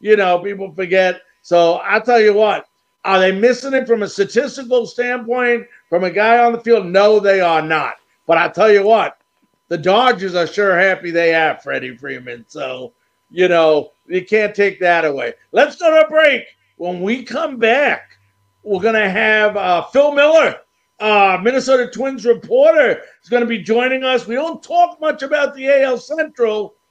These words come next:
because there's not much to talk about the A L Central. But Phil Miller has a take on it. We're gonna get ba-, that, uh, info from him, find out about the Minnesota Twins, who's got a huge, huge stretch run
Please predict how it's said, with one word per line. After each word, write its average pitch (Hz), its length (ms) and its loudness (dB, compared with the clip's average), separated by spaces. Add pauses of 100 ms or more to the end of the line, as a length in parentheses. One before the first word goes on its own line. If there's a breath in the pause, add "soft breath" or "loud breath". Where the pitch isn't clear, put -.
(300)
because 262 280 -8
there's 277 220 -6
not 330 260 -4
much 294 300 -4
to 254 120 -6
talk 330 400 0
about 240 540 0 (180)
the 320 180 2
A 254 220 6
L 233 200 4
Central. 208 680 0 (160 loud breath)
But 190 240 2
Phil 302 260 4
Miller 285 320 4
has 214 280 2
a 208 60 -4
take 202 380 -2
on 208 180 0
it. 208 260 0 (220 soft breath)
We're 285 260 4
gonna 269 280 -2
get 254 280 -2
ba-, 240 280 -6
that, 240 360 0 (300)
uh, 202 360 2 (120)
info 247 480 0
from 214 240 -4
him, 247 380 -2 (220 soft breath)
find 285 300 0
out 262 220 2
about 226 300 0
the 220 100 -8
Minnesota 214 640 0
Twins, 208 460 -6 (200)
who's 160 160 -4
got 202 200 2
a 160 100 -2
huge, 330 460 -8
huge 254 240 -8
stretch 240 380 -4
run 185 300 -4